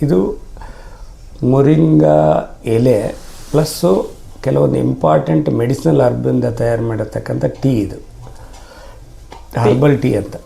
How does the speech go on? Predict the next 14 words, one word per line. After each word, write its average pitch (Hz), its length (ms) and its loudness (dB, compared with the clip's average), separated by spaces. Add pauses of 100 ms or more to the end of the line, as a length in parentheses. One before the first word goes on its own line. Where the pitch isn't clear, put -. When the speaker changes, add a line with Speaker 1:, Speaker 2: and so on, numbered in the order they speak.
(1400)
Speaker 1:
ಇದು 151 180 6
ಬೇರೆ 147 300 6
ಬೇರೆ 156 260 4
ಟೈಮಲ್ಲಿ 151 380 2
ಬೇರೆ 131 240 4
ಬೇರೆ 127 180 2
ಐದು 143 320 4
ಇದೆ, 120 180 2
ಅದರೊಳಗೆ 123 340 0
ಐದು 117 220 0
ಇರ್ತಾವೆ. 92 320 -6 (580)
ಮುಂಜಾನೆ 113 360 0
ತೊಗೊಳೋದು 113 340 2
ಬೇರೆ, 107 240 -2